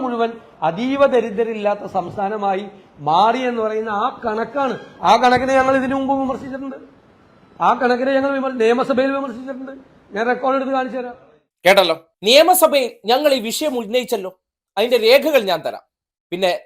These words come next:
Speaker 2: മുന്നിലിരിക്കുന്നത് ദൈവം സഹായിച്ച് പെയ്ഡ് അടിമകളായതുകൊണ്ട് തിരിച്ചൊരു ചോദ്യമില്ല. ഈ രേഖകൾ തരാമെന്ന് പറഞ്ഞാൽ അവിടെ കഴിഞ്ഞല്ലോ. പിന്നെ എന്താണ് സതീശന്റെ രേഖ? അത് ഈ അടുത്ത കാലത്ത് സതീശനും സംഘവും കോടതിയിലേക്ക് പോയ ആ രേഖകളെ കുറിച്ച്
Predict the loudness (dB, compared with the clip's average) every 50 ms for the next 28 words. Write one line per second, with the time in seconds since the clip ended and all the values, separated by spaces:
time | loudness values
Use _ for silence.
0 | _ -8 -6 -4 -2 -2 -2 -2 -4 -4 -6 -4 0 0 2 4 4 4 4 2
1 | 2 2 4 6 8 6 6 4 2 -2 -2 -2 -6 _ _ 0 2 2 2 2
2 | 4 6 6 6 6 4 4 4 6 6 6 6 4 2 -4 -8 -8 -10 -14 -16
3 | _ _ _ _ _ -8 -6 -6 -6 -4 0 0 0 0 0 -2 0 0 0 0
4 | -2 -8 -8 -10 -14 -20 _ _ _ _ _ _ _ -4 -2 2 4 4 4 4
5 | 4 4 2 4 2 4 6 6 6 6 4 0 0 2 2 2 2 2 0 -2
6 | 0 -2 -4 -4 -4 -8 -12 -12 -16 _ _ _ _ -8 -4 -2 0 0 0 2
7 | 6 6 6 8 6 6 2 2 2 0 -4 -4 -2 0 0 0 0 0 -2 -2
8 | -4 -8 -8 _ _ _ 2 4 4 4 4 6 8 8 8 8 6 4 6 6
9 | 6 6 6 4 -2 0 0 0 0 0 -4 0 0 0 -2 -2 -12 _ _ _
10 | _ -2 4 4 4 6 6 4 4 4 4 4 6 6 8 8 6 4 2 2
11 | 2 0 0 -2 -2 4 6 6 8 8 6 8 8 8 8 8 6 2 2 2
12 | 2 2 2 0 0 -2 -4 -4 -4